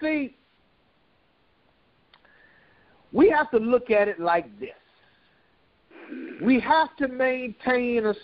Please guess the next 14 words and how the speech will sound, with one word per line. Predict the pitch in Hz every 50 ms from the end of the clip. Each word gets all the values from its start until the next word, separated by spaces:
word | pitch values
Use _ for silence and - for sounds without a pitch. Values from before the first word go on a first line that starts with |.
| -
certain | - 427 - - 202 202 202
amount | 202 196 196 208 226 220 196 185 156 - _ _ _ _ _ _ _ _ _ _ - - - - - - - _ _ _ _ _ _ _ _ _ _ _ _ _ _ _ _ _ _
on | 190 233 220 214 208
hand, | 190 180 - 254 294 294 262 220 185 151 131 117 113 113 113 - _
because | 131 175 180 - - 240 233 226 202
if | 214 220 214 - _ -
something | - 339 339 320 269 269 277 262 247 240 226 - - _ _ _ -
goes | 160 220 262 262 240 233 226 180
wrong, | 202 220 262 294 320 302 262 220 190 165 151 143 143 139 147 156 165 _ _ _ _ _ _ _ _ _ _ _ - - - - - - - _ _ _ _ _ _ _
then | 143 190 240 226 220
we | 220 302 320 302 294 277 -
could | - - 262 214
go | 175 240 247 247 233
broke." | 233 160 175 180 175 147 - - _ _ - _